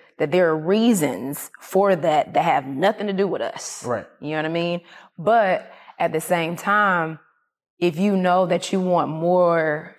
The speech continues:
Speaker 1: for your family, what are you willing to do? If you know that,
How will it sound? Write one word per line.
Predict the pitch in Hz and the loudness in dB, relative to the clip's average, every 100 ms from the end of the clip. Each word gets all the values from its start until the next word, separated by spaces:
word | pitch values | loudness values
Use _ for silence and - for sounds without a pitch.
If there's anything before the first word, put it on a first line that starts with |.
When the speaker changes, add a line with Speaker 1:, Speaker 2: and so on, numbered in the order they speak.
| - | -2
Speaker 1:
for | 180 | 0
your | 160 143 | 0 -4
family, | - 180 202 196 165 156 160 | -4 0 0 0 -2 -2 -4
what | 151 175 | -2 -2
are | 180 | 0
you | 175 | -2
willing | 160 160 151 | -2 -2 -2
to | - 147 | -8 -4
do? | 170 160 151 - - - - | -2 -2 -4 -12 -20 -20 -6
If | 160 156 | -4 0
you | 208 | 2
know | 196 175 175 175 | 4 4 2 2
that, | 165 165 151 | 2 2 0